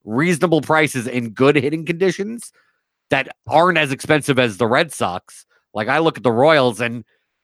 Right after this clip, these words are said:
maybe people won't play them. Maybe people will play the, the Jo-, the Dodgers lefties. Maybe people will play the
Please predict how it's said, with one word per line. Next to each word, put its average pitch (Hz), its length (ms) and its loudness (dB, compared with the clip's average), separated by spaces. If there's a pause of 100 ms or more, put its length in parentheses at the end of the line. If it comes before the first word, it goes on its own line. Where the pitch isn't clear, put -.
(140)
maybe 127 260 -2
people 156 300 -2
won't 170 240 2
play 180 240 4
them. - 280 -6
Maybe 127 240 -4
people 147 280 -4
will 156 80 0
play 180 280 0
the, 123 240 -2
the 120 120 -8
Jo-, 120 360 -6
the 107 300 -6 (180)
Dodgers 117 440 -4
lefties. 98 500 -6
Maybe 123 240 -8
people 151 280 -4
will 151 80 -2
play 165 180 0
the 127 200 0